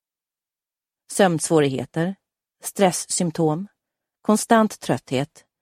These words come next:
utmattningssyndrom, ångest, håravfall och lunginflammationer är olika åkommor vi har stött på i vårt arbete med medberoende personer. Fysiska och psykiska åkommor är en följd av att leva under långvarig och konstant stress.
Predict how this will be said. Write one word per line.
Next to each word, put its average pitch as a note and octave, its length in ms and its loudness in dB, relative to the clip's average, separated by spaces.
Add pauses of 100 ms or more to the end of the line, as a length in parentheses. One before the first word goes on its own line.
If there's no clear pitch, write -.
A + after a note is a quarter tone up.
(260)
utmattningssyndrom, D#3+ 1200 0 (380)
ångest, D#3 640 -2
håravfall E3 800 2 (100)
och - 220 -2
lunginflammationer E3+ 960 2
är D3 140 0
olika F3+ 360 0
åkommor E3+ 580 0
vi D3+ 180 -2
har C#3 60 0
stött D#3+ 240 -4
på D3 240 -2
i E3+ 60 2
vårt C#3+ 200 0
arbete C3+ 520 -2
med D#3 140 0
medberoende C3+ 520 -2
personer. C#3 500 -8 (1300)
Fysiska A3 600 2
och - 160 -2
psykiska E3+ 520 -2
åkommor F#3+ 580 0
är C3+ 80 2
en C#3 80 0
följd D#3 400 0
av B2+ 60 0
att C3+ 140 -2
leva C#3 280 2
under D3+ 200 2
långvarig D3+ 720 2
och D#3 80 -2
konstant D3 500 -4
stress. - 500 -8